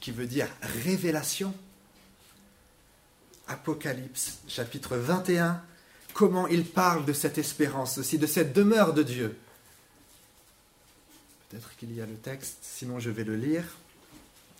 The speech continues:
La demeure de Dieu, la demeure de Dieu est avec les humains. Il aura sa demeure avec eux.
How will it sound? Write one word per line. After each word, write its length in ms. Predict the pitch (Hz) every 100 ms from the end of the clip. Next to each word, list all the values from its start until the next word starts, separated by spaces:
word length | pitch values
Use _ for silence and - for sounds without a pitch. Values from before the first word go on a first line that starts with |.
| - - - - - - - - - - _ _ - _ - -
La 220 | 120 160
demeure 580 | 156 185 196 220 226 208
de 100 | 165
Dieu, 520 | 185 151 190 202 214 214 - - _ _ _ -
la 120 | -
demeure 440 | 135 202 214 214
de 100 | 165
Dieu 220 | 185 190 196
est 160 | 185
avec 360 | 180 170 190 185
les 260 | 180 147
humains. 380 | 180 190 208 - - - _ _ _ _ _ _ _ _ _ _ - _ - - - - -
Il 140 | 165 214
aura 200 | 208 214
sa 160 | 226
demeure 400 | 202 220 240 220
avec 360 | 226 220 233 254
eux. 160 | 262